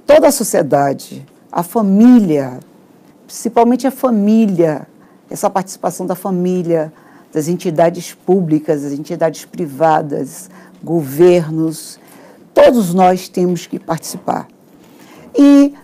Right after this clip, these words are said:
com essa experiência, eu viajei, eh, um ano e meio por todo o Brasil, levando esse trabalho que começou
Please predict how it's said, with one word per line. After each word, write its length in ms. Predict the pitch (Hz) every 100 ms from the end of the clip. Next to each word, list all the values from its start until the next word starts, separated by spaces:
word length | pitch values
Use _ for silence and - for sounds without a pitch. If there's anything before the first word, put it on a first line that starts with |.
| - - _
com 120 | 269
essa 180 | 269 262
experiência, 960 | - 247 226 214 226 240 208 165 139 - _ - _ -
eu 600 | 196 208 214 214 214 - _ _ _
viajei, 840 | 165 208 226 175 170 180 185 202 208 _ _ _ _ _ _
eh, 380 | - 175 170 175 -
um 140 | 190
ano 120 | 202
e 40 | 214
meio 600 | 185 185 208 175 139 170 - _ _ _
por 160 | 175
todo 240 | - 202 202
o 40 |
Brasil, 580 | 190 196 170 143 156 175
levando 800 | 190 185 147 156 165 160 185 190 - _ _ _ _ _ -
esse 320 | 180 175 -
trabalho 760 | - 180 156 156 156 170 208 - _ _
que 380 | - 190 170 170 - _ _ _ _
começou 720 | - 185 190 - 170 175 190